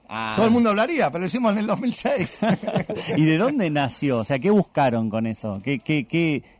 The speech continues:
Speaker 3: de, de dónde nació esa idea y qué, qué buscaron y qué propósito persiguieron?
Speaker 2: Eh, veníamos haciendo, eran todos espectáculos, eh, conceptuales. Habíamos hecho uno que se llamaba Mucho Sentido. En ese momento trabajamos también mucho en teatro, en el Teatro La Fabriquera, el Teatro de la Codem-,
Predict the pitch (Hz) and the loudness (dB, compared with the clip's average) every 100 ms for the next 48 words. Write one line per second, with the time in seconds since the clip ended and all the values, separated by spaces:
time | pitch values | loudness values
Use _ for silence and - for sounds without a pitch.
0 | - 123 113 123 165 185 160 175 170 143 | -4 -2 0 2 4 2 2 0 -2 -2
1 | 135 170 233 214 120 104 - 127 - 156 | 0 2 2 2 0 -4 -6 -6 0 0
2 | 131 160 180 135 135 123 143 139 123 120 | 2 0 0 0 -2 -2 -4 -6 -4 -6
3 | 101 104 113 107 95 92 95 165 175 208 | -4 -4 0 0 0 -2 -4 -2 0 2
4 | 247 185 165 208 202 196 190 196 190 156 | 2 -2 -2 -2 0 0 -2 -2 -2 -2
5 | 175 156 147 135 123 107 101 - - 117 | -2 -4 -2 0 0 -2 -4 -12 -8 -4
6 | 113 107 107 98 98 127 120 123 113 131 | -2 -2 -2 -2 -2 0 0 -2 -2 -2
7 | 101 92 92 127 135 123 143 147 151 143 | -2 -4 -4 -2 -2 -4 -4 -2 -2 -2
8 | 127 135 135 139 131 151 147 127 131 185 | -4 -2 0 0 0 -4 -6 -8 -4 0
9 | 175 170 175 175 175 185 175 143 151 165 | 0 -2 -2 0 0 0 -2 -2 0 -2
10 | 143 151 156 131 120 139 147 139 120 117 | -2 -4 -4 -4 -2 2 0 0 -6 -6
11 | 127 120 110 113 110 131 131 127 113 113 | -4 -4 -4 -4 -4 -4 -2 0 -2 -4
12 | 110 113 110 120 123 123 | -2 -2 -2 -2 0 -2